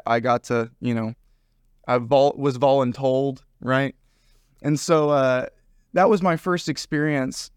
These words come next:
you know, just with the hookup process and seeing how the technology worked. And then I helped him, you know, set up his business, just putting furniture together, and just saw him kinda grow from working in the mental health her-, care hospitals into, you know, working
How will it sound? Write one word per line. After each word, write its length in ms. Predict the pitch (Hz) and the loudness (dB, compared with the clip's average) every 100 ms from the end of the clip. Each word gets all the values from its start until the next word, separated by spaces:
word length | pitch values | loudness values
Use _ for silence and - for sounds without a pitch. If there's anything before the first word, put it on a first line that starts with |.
| _ | _
you 120 | 143 | -4
know, 260 | 127 120 107 - | -2 -2 -6 -12
just 280 | 127 151 - | -4 -4 -4
with 240 | 147 156 | -4 -2
the 100 | 139 | -2
hookup 360 | 160 214 208 - | -2 0 0 0
process 580 | 196 180 175 185 175 - | 0 0 2 0 0 -2
and 160 | 123 | -6
seeing 420 | - 190 185 180 175 | -4 -2 0 0 0
how 180 | 180 | 0
the 100 | 160 | -2
technology 640 | - 180 160 156 160 147 151 | -2 -4 -2 0 0 -2 -4
worked. 440 | 147 151 139 - _ _ _ _ | -2 -2 -2 -8 _ _ _ _
And 160 | 175 185 | -2 0
then 100 | 185 | 2
I 140 | 175 | 2
helped 280 | 165 170 - | 0 -2 -2
him, 380 | 175 165 165 143 _ - | -4 -2 -2 -4 _ -4
you 120 | 151 | -2
know, 100 | 131 | 0
set 200 | - 139 | 0 -2
up 80 | 131 | -2
his 160 | 123 | -6
business, 440 | 113 135 127 127 - | -4 -2 -2 -4 -4
just 300 | 139 - - | -8 -6 -4
putting 240 | 151 110 | -2 -2
furniture 500 | - 135 131 139 131 | -2 0 -2 -2 -4
together, 460 | 123 127 127 120 120 | 0 0 0 -2 -2
and 120 | 117 | -4
just 160 | 113 | -4
saw 180 | - 123 | -2 -2
him 260 | 127 120 120 | 0 -2 -2
kinda 240 | 127 117 | -2 -4
grow 340 | 110 120 131 127 | -2 -2 0 -2
from 260 | 127 117 | -2 0
working 440 | 117 117 127 117 - _ _ _ - | 0 -2 -2 -4 -6 _ _ _ -8
in 100 | 123 | -2
the 60 | 127 | 0
mental 320 | 147 151 143 | 0 0 0
health 220 | 143 135 | 0 0
her-, 260 | 156 135 - _ _ - | -2 -2 -4 _ _ -4
care 220 | 147 123 | 0 0
hospitals 720 | 131 131 - 120 113 127 - _ _ _ _ - | 0 -2 -2 -2 -2 -4 -8 _ _ _ _ -2
into, 720 | 147 135 - 135 127 123 127 - | 0 0 -2 -2 -2 -4 -8 -2
you 120 | 127 | 0
know, 200 | 117 113 | 0 -4
working 600 | 117 131 - 131 123 123 | 0 0 0 -2 -2 -4